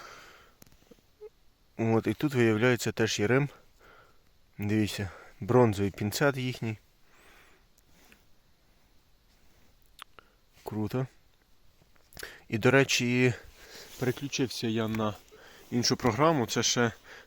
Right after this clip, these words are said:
переключився я якраз перед тим, як знайшов срібло, той шматок. Е, включив парк один і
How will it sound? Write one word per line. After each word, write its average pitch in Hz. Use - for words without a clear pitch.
переключився 127
я 127
якраз 123
перед 113
тим, 117
як 107
знайшов 113
срібло, 123
той 110
шматок. -
Е, 95
включив 123
парк 113
один 123
і 113